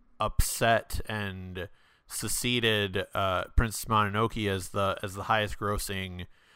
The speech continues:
film in Japan to that date. Uh, James Cameron actually said he's, he cites Princess Mononoke as an influence actually on Avatar,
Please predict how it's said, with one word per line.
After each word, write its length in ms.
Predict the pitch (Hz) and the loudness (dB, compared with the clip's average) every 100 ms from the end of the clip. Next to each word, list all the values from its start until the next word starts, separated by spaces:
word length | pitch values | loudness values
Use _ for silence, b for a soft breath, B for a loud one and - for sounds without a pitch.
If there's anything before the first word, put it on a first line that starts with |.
| _ | _
film 340 | - 123 110 104 | -4 -2 0 -2
in 120 | 92 | -6
Japan 520 | 92 - 120 120 107 | -4 0 2 2 0
to 120 | 92 | -4
that 320 | 101 90 87 90 | -4 -4 -4 0
date. 500 | 120 139 98 - - b b b b | 2 2 0 -8 -12 b b b b
Uh, 340 | - 113 104 98 - | 4 6 6 2 -6
James 360 | 113 131 147 160 | -4 0 0 0
Cameron 400 | - 151 165 135 | 2 2 2 2
actually 400 | 104 120 - 117 | 0 0 0 -4
said 580 | - - 113 110 104 101 | -2 2 4 4 2 -4
he's, 340 | - 131 120 | -6 -6 -6
he 180 | - 165 | -2 -2
cites 800 | - - 160 165 - - - - _ | 0 4 6 6 0 -6 -10 -12 _
Princess 360 | - 147 - 117 | 0 2 0 2
Mononoke 880 | 131 127 117 151 208 - 123 113 110 b b b b _ | 6 6 8 8 10 8 4 4 0 b b b b _
as 400 | 127 135 143 139 123 | 6 8 8 4 -2
an 160 | 123 | -2
influence 680 | 131 202 202 151 123 107 107 | 0 2 4 4 4 -2 -2
actually 440 | 117 107 - 127 117 | -2 -2 0 0 2
on 360 | 117 120 127 131 | 6 6 6 6
Avatar, 760 | 151 214 143 - 80 - - | 6 6 4 -2 -4 -6 -16